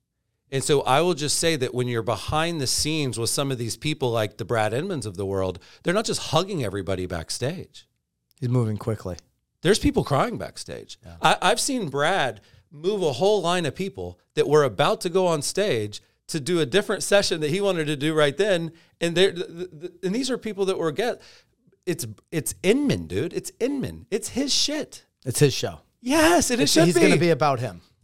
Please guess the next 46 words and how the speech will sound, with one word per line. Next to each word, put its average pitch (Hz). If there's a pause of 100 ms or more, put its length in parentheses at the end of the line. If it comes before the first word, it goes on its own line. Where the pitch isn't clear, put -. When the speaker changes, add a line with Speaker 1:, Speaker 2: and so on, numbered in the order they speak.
Speaker 1:
He -
should 359
have 285
never 320
tried 247
to 190
give 156
it 135
to -
us. 101 (720)
It's 254
Inman. 330
It's -
not 262
Chris. - (520)
So -
I 170
think 196
Katie 170
and 147
I 135
did 127
a 113
hell 131
of 123
a 120
job. 92 (160)
Speaker 2:
Well, 165
you 147
know 143
what? 110 (880)
People 117
would, 107
you 135
know, 101
Mark 113
and 98
Brian 185
would 143
certainly 107
argue 110
if 110
it's -
just 120
only 135
about 110